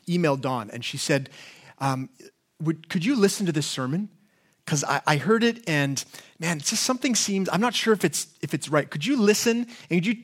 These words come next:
tell me what you think?" Now, when she said, "Tell me what you think," what she didn't mean is, like, "Did you like it? Like, did you like the illustrations? Did you like the tone?" She doesn't care whether we like it.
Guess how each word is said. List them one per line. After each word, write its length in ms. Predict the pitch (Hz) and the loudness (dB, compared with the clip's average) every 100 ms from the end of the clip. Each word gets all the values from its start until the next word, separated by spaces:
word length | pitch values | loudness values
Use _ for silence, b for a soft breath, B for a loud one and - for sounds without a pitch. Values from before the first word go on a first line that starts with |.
| - | -8
tell 180 | - 202 | -2 2
me 80 | 196 | 2
what 160 | 160 - | 0 -2
you 60 | |
think?" 340 | - 113 87 - _ b b b b b b b b b - | -6 -8 -10 -20 _ b b b b b b b b b 0
Now, 100 | 160 | 4
when 160 | 240 | 4
she 160 | 285 254 | 2 2
said, 260 | - 202 | 4 4
"Tell 200 | - 262 | 4 2
me 80 | 262 | 2
what 180 | 226 - | 2 0
you 60 | 165 | -4
think," 440 | - 143 127 - b b b b | 0 0 -2 -14 b b b b
what 120 | 180 | -2
she 120 | 190 | 0
didn't 280 | 170 294 220 | 2 2 2
mean 280 | 208 233 175 | 4 4 4
is, 300 | 147 - - - | 2 0 -8 0
like, 160 | 165 | 0
"Did 140 | 202 156 | 2 2
you 100 | 156 | 4
like 260 | 151 156 | 4 4
it? 200 | - - - _ _ _ _ _ - | -2 -14 -20 _ _ _ _ _ -6
Like, 80 | 160 | -2
did 120 | 175 | 2
you 60 | 180 | 4
like 200 | 160 160 | 4 4
the 80 | |
illustrations? 720 | 147 131 - 233 226 233 220 170 | -2 0 4 4 4 2 0 0
Did 80 | |
you 40 | 143 | 0
like 160 | 151 | 0
the 60 | 151 | 0
tone?" 480 | - 190 196 190 165 | 0 2 2 -2 -8
She 160 | - | 0
doesn't 180 | 277 294 | 2 2
care 300 | - 240 220 | 4 6 6
whether 160 | 170 160 | 2 2
we 100 | 151 | 4
like 280 | 202 190 113 | 6 4 0
it. 160 | - | -8